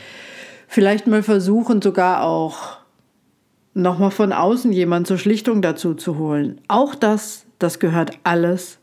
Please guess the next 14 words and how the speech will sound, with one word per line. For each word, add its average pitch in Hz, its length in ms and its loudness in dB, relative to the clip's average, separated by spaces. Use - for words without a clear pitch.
dazu. 170 540 -2
Die 220 420 4
Gründungsveranstaltung 190 1500 0
der 160 100 0
solidarischen 175 680 2
Bauwirtschaft, 202 720 2
über 185 220 2
die 190 180 2
ich 202 140 0
euch 180 220 0
ja 165 120 2
auch 226 160 2
berichtet 196 560 0
habe, 202 800 2